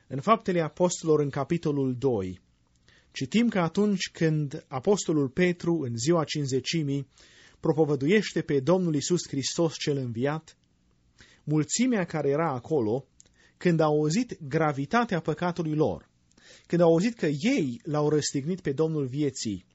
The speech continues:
știți ce au făcut? Au strigat și s-au căit, le-a părut rău și au zis, "Fraților,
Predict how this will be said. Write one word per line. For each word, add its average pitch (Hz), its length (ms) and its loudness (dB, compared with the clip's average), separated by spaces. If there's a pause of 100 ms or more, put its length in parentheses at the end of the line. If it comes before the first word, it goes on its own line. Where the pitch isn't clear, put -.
(260)
știți - 220 0
ce 170 80 -2
au 143 60 0
făcut? 202 440 -4 (1000)
Au 151 200 2
strigat 151 800 -2 (340)
și 180 100 0
s-au 175 440 0
căit, - 840 0 (220)
le-a 160 200 0
părut 170 380 4
rău 147 600 2 (220)
și - 100 -6
au 139 100 0
zis, 135 380 -4 (220)
"Fraților, 151 680 -2